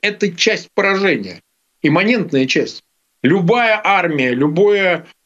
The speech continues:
м, э, силовое, так сказать, начало, да, в тоталитарной России, она сейчас уже прошла весь дрейф от авторитарной до тоталитарной, окончательно оформленной системы, э, оно всегда чревато именно таким выяснением. При Сталине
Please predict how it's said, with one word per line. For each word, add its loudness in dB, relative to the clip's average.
м, -2
э, 2
силовое, 2
так 0
сказать, -2
начало, 0
да, 0
в -16
тоталитарной -2
России, 0
она -4
сейчас -4
уже -2
прошла -2
весь -6
дрейф -2
от -2
авторитарной 0
до 0
тоталитарной, -2
окончательно -2
оформленной 0
системы, 0
э, 2
оно 2
всегда -2
чревато 0
именно 0
таким -2
выяснением. 0
При -2
Сталине -2